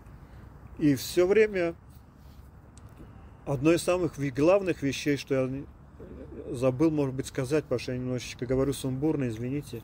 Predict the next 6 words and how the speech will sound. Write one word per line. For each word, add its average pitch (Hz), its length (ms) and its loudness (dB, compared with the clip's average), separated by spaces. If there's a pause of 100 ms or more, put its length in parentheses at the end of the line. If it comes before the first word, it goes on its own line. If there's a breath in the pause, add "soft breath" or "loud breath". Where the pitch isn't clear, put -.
(1600 loud breath)
Быть 165 260 6
постоянно, 165 640 6
быть 131 180 -2
честным 156 460 -2
с - 80 -10
собой, 160 680 4